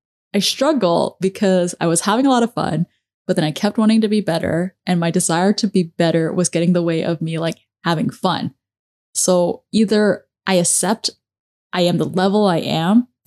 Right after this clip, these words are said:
and just enjoy it, or I, like, train, essentially, like, I practice. And then, you know, at the end of that conclusion of the briefing, I said, "Or, you know, there's a,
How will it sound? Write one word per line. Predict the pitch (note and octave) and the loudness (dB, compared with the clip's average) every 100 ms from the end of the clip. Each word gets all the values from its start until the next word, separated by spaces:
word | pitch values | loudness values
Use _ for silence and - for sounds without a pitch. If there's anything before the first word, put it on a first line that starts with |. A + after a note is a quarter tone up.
| - | -4
and | F3+ | 0
just | F3 D#3 C#3+ - - _ _ _ _ | 2 0 -2 -4 -6 _ _ _ _
enjoy | - E3+ - D#3+ F#3 | -2 0 0 0 2
it, | C#4 - _ _ _ _ _ | 0 -4 _ _ _ _ _
or | F3+ F3+ E3 E3 - _ _ _ - | -2 0 0 0 -4 _ _ _ -6
I, | E3+ | -2
like, | D#3 - _ _ _ | -2 -4 _ _ _
train, | - - D#4 E3+ - - _ | -8 -2 -2 -2 -6 -10 _
essentially, | - - - - - - - - | -4 -2 -2 -2 -4 -8 -8 -4
like, | E3+ | -4
I | F#3 | -4
practice. | - A#3 - - E3+ - _ _ _ - _ _ | -4 -4 -4 -8 -4 -6 _ _ _ -20 _ _
And | F3+ | -2
then, | E3 D#3+ E3 - _ _ | -2 0 -2 -6 _ _
you | F#3 D#3+ | -2 0
know, | D#3 | 0
at | D#3+ | -2
the | D#3+ | -2
end | C3 | 0
of | E3 | 0
that | D#3 - | -2 -2
conclusion | F#3 E3+ G#3 G3 | -2 0 0 0
of | D#3 | -2
the | D#3+ | 0
briefing, | F#3 G3 E3+ | 0 0 -2
I | D#3+ | -2
said, | D#3+ E3 - | -2 -4 0
"Or, | B3 A3+ G#3+ G3 | 2 2 0 0
you | F#3 | 0
know, | F#3 F3 E3+ - | 2 2 -2 0
there's | G3 G3 | 2 2
a, | F#3+ | 0